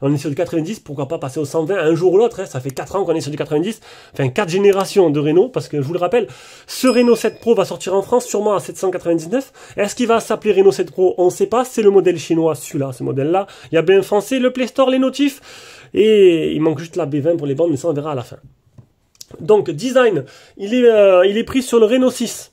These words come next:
Voilà, tu prends le Renault six, tu l'appelles Renault sept Pro, tu l'améliores, tu lui fous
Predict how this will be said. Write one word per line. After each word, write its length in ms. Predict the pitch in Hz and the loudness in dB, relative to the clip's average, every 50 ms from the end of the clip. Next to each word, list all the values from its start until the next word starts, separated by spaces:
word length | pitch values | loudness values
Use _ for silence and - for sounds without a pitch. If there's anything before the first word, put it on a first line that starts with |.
| _ - | _ -6
Voilà, 280 | 151 143 127 123 131 127 | -4 -4 -4 -6 -8 -14
tu 100 | - - | -16 -16
prends 160 | 156 - - 214 | -8 -2 2 2
le 80 | 214 | 4
Renault 240 | 196 202 214 214 214 | 6 6 6 4 4
six, 420 | 208 - - 269 320 - - - _ - - - - - - - | 2 2 0 -2 -2 -2 -6 -18 _ -20 -20 -20 -20 -20 -18 -8
tu 100 | - 214 | -2 0
l'appelles 320 | 226 220 214 220 214 208 | 0 2 2 2 2 4
Renault 220 | 190 214 269 277 | 4 4 4 2
sept 240 | 262 - 254 240 - | 2 2 -2 -2 -2
Pro, 260 | - - 240 285 330 | -2 -2 0 0 0
tu 180 | 311 - - 262 | -2 -2 -2 0
l'améliores, 540 | 240 240 233 240 233 214 233 262 330 - - _ - - - - _ | 2 2 2 2 2 2 2 0 0 -2 -6 _ -20 -20 -20 -20 _
tu 160 | - - 254 | -4 0 2
lui 100 | 285 294 | 4 2
fous 320 | 269 - - 311 311 277 | 4 4 4 4 4 4